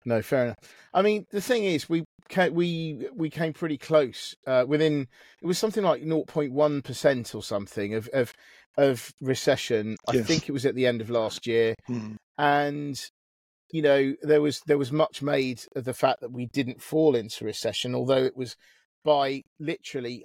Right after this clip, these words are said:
Speaker 1: half a whisker.
Speaker 2: <laughs>
Speaker 1: Um, I would say that, um, you know, the expectation now is, again, that we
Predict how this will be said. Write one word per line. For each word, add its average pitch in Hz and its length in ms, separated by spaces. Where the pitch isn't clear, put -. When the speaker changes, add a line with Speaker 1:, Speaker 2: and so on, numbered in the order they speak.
Speaker 1:
half 156 320
a 123 60
whisker. - 480
Speaker 2:
<laughs> - 200
Speaker 1:
Um, 147 420
I 170 1040
would 151 240
say 135 680
that, 123 560
um, 117 600
you 135 120
know, 117 120
the 123 160
expectation 120 720
now 117 400
is, 107 200
again, 110 320
that 107 120
we 110 300